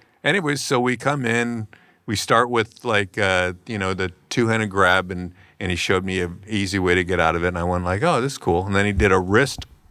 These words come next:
grab where he grabbed the collar, and as I grabbed his collar, he took my wrist and bent it a little bit,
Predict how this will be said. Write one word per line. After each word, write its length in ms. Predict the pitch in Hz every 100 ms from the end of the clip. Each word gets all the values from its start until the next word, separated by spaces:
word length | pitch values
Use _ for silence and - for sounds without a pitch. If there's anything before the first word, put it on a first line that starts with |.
| _
grab 360 | - 95 82 87
where 140 | 90
he 80 | 85
grabbed 340 | 78 101 95 95
the 80 |
collar, 640 | 92 - 92 87 90 87 107 _ _ _ - _ _ _ -
and 220 | 104 104 -
as 300 | 113 139 135
I 100 | 113
grabbed 300 | 107 117 113
his 140 | 110
collar, 380 | - 123 131 117
he 180 | 98 101
took 280 | - 143 -
my 120 | 123
wrist 420 | 107 110 117 113
and 260 | 104 95 85
bent 300 | 110 120 127
it 120 | 107
a 40 |
little 220 | 98 98 90
bit, 280 | 98 98